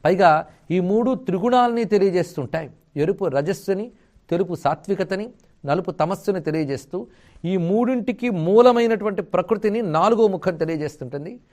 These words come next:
అసలు ప్రకృతికి, గుణాలకి అతీతమైన పరతత్వాన్ని ఐదవ ముఖం తెలియజేస్తుంది. కనుకనే ప్రపంచమంతా త్రిగుణాత్మకమైతే, ఈ ప్రపంచానికి మూలతత్వము నాలుగవది,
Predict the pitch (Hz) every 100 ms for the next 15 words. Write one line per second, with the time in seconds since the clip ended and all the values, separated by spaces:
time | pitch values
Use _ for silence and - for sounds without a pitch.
0 | _ _ 165 185 175 - 180 233 226 -
1 | 247 139 185 214 220 220 220 220 175 170
2 | 226 220 208 196 - 190 214 226 - 226
3 | 208 226 269 220 160 196 147 147 127 -
4 | 120 135 139 _ _ _ _ _ 147 175
5 | 196 147 143 _ _ - 139 208 202 202
6 | 196 202 196 156 190 196 196 160 151 147
7 | 135 120 - _ _ _ - 165 175 -
8 | 240 202 226 220 196 147 151 175 226 226
9 | 165 - 214 170 160 175 131 117 120